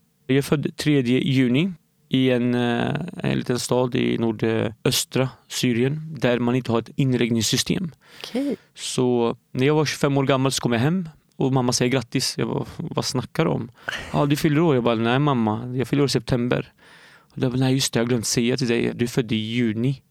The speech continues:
Speaker 1: faktiskt."
Speaker 2: Nej, vilken
Speaker 1: Och det
Speaker 2: grej.
Speaker 1: kände, det var jättejobbigt för mig, för jag har ju varit, eh, jungfru hela mitt liv, har jag tänkt.
Speaker 2: Ja, man identifierar sig ju med det.
Speaker 1: Så mycket.
Speaker 2: Mm.
Speaker 1: Och helt plötsligt var jag en tvilling. Så nu är
Speaker 2: Oj.
Speaker 1: jag både och. <laughs>
Speaker 2: Ja, precis.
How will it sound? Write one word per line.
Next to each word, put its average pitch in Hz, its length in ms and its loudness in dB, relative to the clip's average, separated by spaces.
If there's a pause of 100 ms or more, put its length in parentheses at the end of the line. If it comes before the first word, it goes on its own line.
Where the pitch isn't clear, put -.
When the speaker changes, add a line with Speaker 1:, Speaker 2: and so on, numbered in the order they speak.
(100)
Speaker 1:
faktiskt." 160 500 -2
Speaker 2:
Nej, - 160 -20
vilken - 280 0
Speaker 1:
Och 151 100 4
det 151 320 4
Speaker 2:
grej. 151 100 2
Speaker 1:
kände, 151 360 2
det - 120 -2
var 135 160 2
jättejobbigt 123 800 2
för - 80 -2
mig, 107 80 2
för 110 140 -6
jag 117 80 2
har 147 40 2
ju 175 60 2
varit, 127 320 -2
eh, 117 220 2 (220)
jungfru 120 460 0
hela 139 180 0
mitt 107 200 -4
liv, 110 80 0
har 113 60 0
jag 113 80 -2
tänkt. 110 220 -6
Speaker 2:
Ja, 208 180 2
man 190 180 2
identifierar 190 760 2
sig 143 260 2
ju 131 80 0
med - 120 -2
det. - 60 0
Speaker 1:
Så 175 320 4
mycket. 147 500 0
Speaker 2:
Mm. 160 320 -4 (120)
Speaker 1:
Och 135 180 2
helt 143 100 0
plötsligt 147 260 -2
var 139 60 4
jag 127 60 2
en 117 60 0
tvilling. 131 440 -2 (160)
Så - 180 -4
nu 131 60 4
är 139 40 6
Speaker 2:
Oj. 147 60 6
Speaker 1:
jag 139 80 4
både 131 180 4
och. 135 220 0 (180)
<laughs> - 160 -20
Speaker 2:
Ja, 247 200 2 (100)
precis. - 360 -2